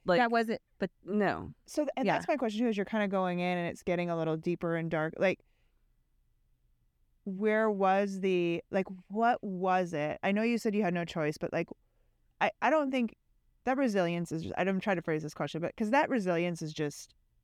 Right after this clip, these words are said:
Speaker 3: uh, so insane, like, in a great way. There are so many people, I think a lot of businesses,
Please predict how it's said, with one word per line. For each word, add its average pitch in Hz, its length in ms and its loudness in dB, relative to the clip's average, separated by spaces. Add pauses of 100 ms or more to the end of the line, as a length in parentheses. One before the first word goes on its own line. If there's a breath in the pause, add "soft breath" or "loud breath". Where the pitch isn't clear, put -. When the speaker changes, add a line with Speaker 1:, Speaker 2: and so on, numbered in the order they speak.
(260)
Speaker 3:
uh, - 40 -4 (500)
so - 520 0
insane, 165 720 -4
like, 202 340 2 (360)
in 226 120 4
a 220 60 4
great 185 420 0
way. 165 340 0
There 196 220 4
are 196 60 0
so 220 220 2
many 226 180 2
people, 202 300 0
I 190 160 2
think 202 220 -2
a 185 60 2
lot 175 200 2
of 175 80 -2
businesses, 175 720 -2